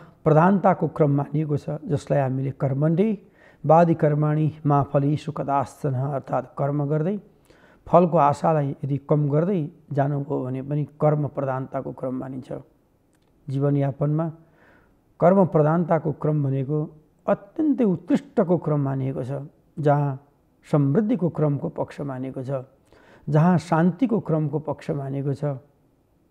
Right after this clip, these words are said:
र जहाँ काम, कमाई र उन्नति र समृद्धिको पक्ष र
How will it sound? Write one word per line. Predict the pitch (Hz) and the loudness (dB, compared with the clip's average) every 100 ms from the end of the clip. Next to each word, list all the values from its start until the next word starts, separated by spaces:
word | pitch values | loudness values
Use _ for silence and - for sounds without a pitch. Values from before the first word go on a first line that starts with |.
| _ _ _ - | _ _ _ -4
र | 151 135 | 0 2
जहाँ | 143 156 151 127 _ - | 2 2 -2 -6 _ 0
काम, | 151 170 156 | 2 2 0
कमाई | 151 156 180 | 0 2 2
र | 156 | 0
उन्नति | - 151 151 165 180 | 0 0 0 -2 -4
र | 151 | -4
समृद्धिको | - 139 151 175 208 - 151 - - - - | -4 -2 -2 -2 -4 -4 -6 -6 -20 -10 -2
पक्ष | - - | -2 2
र | 220 | 2